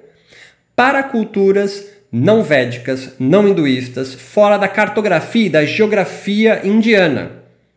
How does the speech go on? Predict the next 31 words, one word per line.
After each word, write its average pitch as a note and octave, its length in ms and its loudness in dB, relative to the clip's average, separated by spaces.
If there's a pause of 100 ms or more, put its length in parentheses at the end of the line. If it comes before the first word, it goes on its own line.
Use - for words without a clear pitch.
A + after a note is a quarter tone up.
(140)
ou E3 140 0
asiática, C3 800 -2
vamos G#2+ 200 -8
colocar A2 260 -10
assim, - 260 -16
tá? F3+ 420 -6 (420)
Então E4 260 2
chega D#4+ 200 0
yoga C#4 320 4
em E4 120 0
São E4+ 160 -2
Francisco. B3+ 680 -4
Em G#3 100 0
mil A#3+ 120 2
novecentos A#3+ 400 0
e D#3 40 -4
dezoito, D3+ 840 -2 (340)
a B2 60 -6
pri-, C3+ 200 -8
uma D#3 220 -4
primeira F3 360 0
escola F3 380 -4
de C3 140 -4
yoga F#3 380 -2
é - 340 -4 (360)
erigida, E3+ 560 0
construída, E3+ 680 0
fundada F3 800 0 (220)
fora A#3 360 0
da C4+ 120 2
Índia, D#3+ 540 0